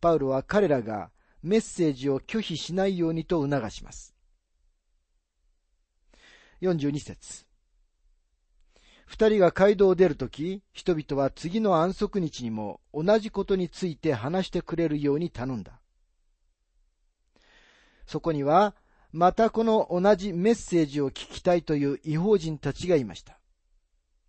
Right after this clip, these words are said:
日本語では人々と訳されていますが、英語のある訳では異邦人と訳されています。四十三節から四十四節。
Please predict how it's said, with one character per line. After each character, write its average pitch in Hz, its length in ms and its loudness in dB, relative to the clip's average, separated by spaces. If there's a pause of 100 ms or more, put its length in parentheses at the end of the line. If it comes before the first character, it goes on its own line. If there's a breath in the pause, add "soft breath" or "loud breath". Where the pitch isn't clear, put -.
(160)
日 160 100 0
本 170 120 0
語 160 120 0
で 143 80 2
は 175 260 4 (200 soft breath)
人 - 340 -2
々 202 280 0
と - 160 -2
訳 151 280 2
さ 170 140 2
れ 156 80 4
て 147 100 -8
い 135 60 -4
ま 131 120 -4
す - 140 -14
が、 156 300 2 (320 soft breath)
英 208 160 10
語 208 140 2
の 202 140 4
あ 208 60 8
る 165 120 4
訳 165 220 4
で 131 120 0
は 135 320 0 (220 soft breath)
異 170 160 0
邦 233 280 0
人 151 220 -4
と 170 140 -2
訳 143 260 0
さ 127 120 -6
れ 107 100 -12
て - 100 -18
い 62 40 -20
ま - 100 -20
す。 - 200 -20 (2750 soft breath)
四 190 200 4
十 156 120 0
三 175 200 2
節 - 200 -8
か 175 100 0
ら 170 100 6
四 185 200 0
十 143 140 -2
四 139 180 -2
節。 - 440 -20